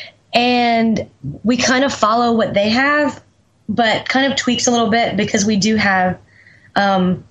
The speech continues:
the, our center city, which is where our headquarters is based out of, is very busy. Um,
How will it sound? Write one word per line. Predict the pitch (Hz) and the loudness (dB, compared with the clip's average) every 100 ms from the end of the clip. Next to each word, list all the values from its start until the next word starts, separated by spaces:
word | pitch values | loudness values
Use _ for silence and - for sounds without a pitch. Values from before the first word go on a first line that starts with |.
| _ _ _ - | _ _ _ -6
the, | 202 - - | -2 -2 0
our | 208 202 | 0 0
center | - 226 226 | 0 0 0
city, | 220 226 226 240 240 - _ _ _ - | 0 0 0 0 -2 -8 _ _ _ -6
which | 202 | -2
is | - | 0
where | 208 | 2
our | 202 | 2
headquarters | 202 202 - 208 220 | 0 0 0 0 2
is | 202 | 2
based | 196 196 - | 2 2 2
out | 190 190 | 2 2
of, | 190 | 2
is | 190 165 | 0 0
very | 185 180 180 | 2 2 2
busy. | 185 180 190 202 - - - - _ _ | 0 0 0 0 -4 -10 -20 -20 _ _
Um, | 185 185 185 143 | 0 2 0 -4